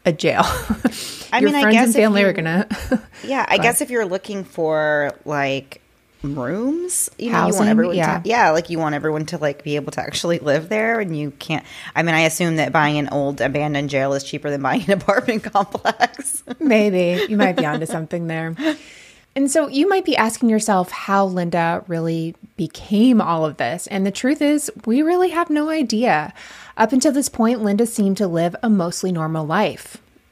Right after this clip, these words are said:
Speaker 1: Mostly. She was born on June ninth, nineteen fifty-one in Oklahoma City. In high school, she was part of the newspaper staff and became the editor-in-chief during her senior year. She was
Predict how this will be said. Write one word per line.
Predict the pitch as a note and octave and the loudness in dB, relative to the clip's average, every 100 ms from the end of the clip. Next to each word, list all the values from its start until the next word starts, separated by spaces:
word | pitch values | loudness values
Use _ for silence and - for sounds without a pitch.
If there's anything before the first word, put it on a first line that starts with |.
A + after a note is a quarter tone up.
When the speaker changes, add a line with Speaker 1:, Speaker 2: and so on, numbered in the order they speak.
| _ - | _ -4
Speaker 1:
Mostly. | F#3+ G3+ G3 - D#3 D3+ - - - - - | 0 0 -2 -4 -6 -8 -14 -20 -20 -20 -4
She | - | 4
was | B3+ | 4
born | A3+ A#3+ A#3 | 6 4 4
on | G#3 G3 F#3 | 4 4 2
June | F3+ E3+ | 2 2
ninth, | F3 G#3+ G#3+ - | 2 2 -2 -4
nineteen | F#3+ F3 F#3+ | -2 -2 -2
fifty-one | E3+ F3 F#3 F3 G#3 A3 | -4 -4 -2 0 4 4
in | A3 F#3 | 2 -2
Oklahoma | F#3 E3+ E3 D#3+ D#3 | -2 -2 -2 -4 -4
City. | - G#3 E3+ D3+ - G3+ _ _ - _ - | 0 2 0 -4 -8 -14 _ _ -20 _ -2
In | E3+ | 0
high | G3+ | 2
school, | G3 C#4+ | 2 0
she | C4 B3 | 2 2
was | A3+ | 0
part | - F#3 | 2 2
of | F3 | 2
the | F3 | 2
newspaper | G3 - A3+ A#3 | 0 2 0 0
staff | - A3+ G#3+ G#3+ - | 0 2 2 0 -2
and | F#3 | -2
became | F#3 F#3 | 0 0
the | F3 - | -2 0
editor-in-chief | F#3 F#3+ A#3+ C4+ D4 - G#3+ G#3 | 0 2 4 2 0 0 0 0
during | - F3 E3+ | -2 -2 -2
her | E3+ | -4
senior | - E3+ D#3+ D#3+ | -4 -4 -2 -2
year. | F3 F#3+ - G2 - - - - - - | 2 2 2 -6 -18 -20 -20 -20 -20 -18
She | - A#3 | -2 2
was | A3 | 2